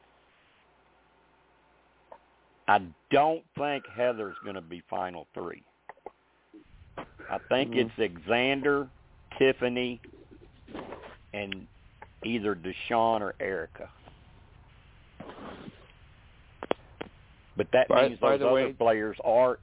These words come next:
Speaker 1: that means those other players are on the jury. Um, Sydney would be the only one that's not, or whoever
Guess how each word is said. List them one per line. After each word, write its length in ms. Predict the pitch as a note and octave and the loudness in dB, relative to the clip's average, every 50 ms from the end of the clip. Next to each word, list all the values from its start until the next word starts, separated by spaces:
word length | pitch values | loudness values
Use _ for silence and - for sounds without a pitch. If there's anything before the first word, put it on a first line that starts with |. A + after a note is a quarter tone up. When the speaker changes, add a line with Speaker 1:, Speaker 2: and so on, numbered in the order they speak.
| - A#2 | -4 -2
Speaker 1:
that 140 | B2 C#3 D3+ | 0 0 0
means 240 | D#3 D#3 D3 A#2+ | 0 -4 -2 0
those 200 | C3+ C3+ B2 A2+ | 2 0 2 2
other 240 | B2+ B2+ C3 D3 C3+ | 2 2 2 2 -2
players 360 | - - A#2+ A2 G#2 G#2 G2+ - - | -2 -2 0 0 0 0 -2 -4 -2
are 200 | G#2 G2+ G#2 G#2 | -2 0 0 0
on 200 | G2 F#2+ F#2 F2 | -2 -4 -6 -10
the 80 | E2+ | -12
jury. 500 | D2+ E2+ G2 A2+ A#2+ A#2 G2+ E2+ E2 E2 - - - - - - - - - - - - - - - | -10 -6 -2 -2 0 0 0 -2 -4 -8 -14 -20 -20 -20 -20 -20 -20 -20 -20 -20 -20 -20 -16 -8 -4
Um, 480 | - G2+ G#2 G2+ F#2+ F#2 F2+ F2+ A#2 C3 - - - | 0 2 2 2 2 0 -2 -6 -12 -18 -16 -4 0
Sydney 280 | C3+ D3+ C#3 C#3+ C3+ | 2 2 2 2 0
would 200 | A2 A2 G#2 F#2+ | -2 -4 -4 -4
be 120 | F#2 A#2 A2+ | -4 -4 -2
the 180 | G#2+ A2 A2 | -2 -2 -2
only 240 | A2 A2 A2 A2 G#2 | -2 -2 -2 -4 -6
one 260 | G2 G2+ G#2 G2+ G2 | -4 -4 -4 -4 -4
that's 140 | F#2 F2 - - - | -6 -10 -12 -6 0
not, 400 | G#2+ A2+ A#2+ A#2+ G#2 G2+ G#2 - - | 4 4 6 6 4 2 0 -2 -2
or 180 | - F#2 F#2 F#2+ | 0 0 0 0
whoever 540 | A2+ A#2+ A#2 A2+ A2 G2+ G2 G2 F#2+ F#2 | 0 2 2 4 2 2 2 -2 -4 -6